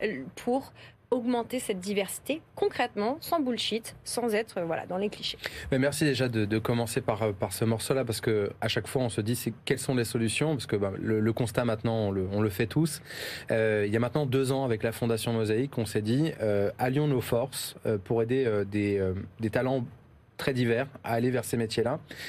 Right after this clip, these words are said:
Speaker 2: et surtout pour accompagner ces boîtes qui malheureusement aujourd'hui n'ont pas pris en main ces pratiques, euh, de diversité et d'inclusion. Et donc c'est en cela qu'on a créé le mouvement Take Your Place, donc avec le soutien des fonds. Douze fonds, euh,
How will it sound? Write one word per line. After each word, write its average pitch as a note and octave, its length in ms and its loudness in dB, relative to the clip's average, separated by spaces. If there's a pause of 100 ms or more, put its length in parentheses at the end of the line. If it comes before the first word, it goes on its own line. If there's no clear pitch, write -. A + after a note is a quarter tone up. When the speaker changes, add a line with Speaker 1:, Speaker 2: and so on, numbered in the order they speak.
(120)
Speaker 2:
et C3+ 80 2
surtout D3 280 0
pour B2 400 2
accompagner D3+ 440 0
ces D3 180 0
boîtes C3+ 320 0
qui A2 300 0 (200)
malheureusement C#3+ 640 2
aujourd'hui B2+ 280 0
n'ont A#2+ 240 0
pas D#3+ 220 -2
pris - 200 -2
en C#3 60 2
main B2+ 140 0
ces A#2 140 0
pratiques, - 580 -4
euh, G#2 180 2
de G#2+ 140 0
diversité A2 380 2
et - 20 2
d'inclusion. A2 440 0 (500)
Et - 40 2
donc C3+ 140 4
c'est C#3+ 100 -2
en B2 120 2
cela E3 180 0
qu'on C#3 140 0
a A#2 100 2
créé - 220 0
le C#3 60 2
mouvement B2 300 2
Take B2 220 -2
Your A#2+ 100 2
Place, C#3+ 380 -2 (120)
donc A2+ 180 0
avec A#2 240 0
le A#2+ 60 2
soutien B2+ 320 0
des A2 120 2
fonds. C#3+ 200 -2
Douze C3+ 340 2
fonds, D3 280 2
euh, A2 80 0